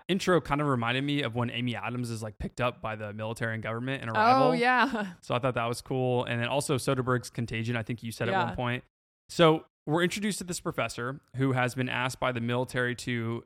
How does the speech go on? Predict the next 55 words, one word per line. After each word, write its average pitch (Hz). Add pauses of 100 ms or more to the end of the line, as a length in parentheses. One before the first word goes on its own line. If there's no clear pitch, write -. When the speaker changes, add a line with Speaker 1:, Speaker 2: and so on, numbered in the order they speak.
(140)
Speaker 1:
inspect 135
a 156
dead 131
body 110 (140)
in 120
the 120
Indonesian 120
government 117
lab 113
or 123
something 117
like 107
that. 110
Speaker 2:
Yeah. 214 (160)
Speaker 1:
And 127
that's 135
Speaker 2:
<laughs> -
Speaker 1:
kinda 156
like 147
the 139
top 139
five 127
worst 123
things 127
that 120
can 123
happen 117
to -
you 131
at 110
lunch 117
is, 113
like, 117
Speaker 2:
Yeah. 90 (160)
Speaker 1:
<laughs> 139 (400)
just 165
this 151
random 135
military 135
being 131
like, 127
"We 185
need 147
you 110
for 117
this, 113
like, 117 (280)
epically 135
sad 110
thing." 104 (320)
Uh, 131 (240)
and 147
then 175
there's, 190
like, 175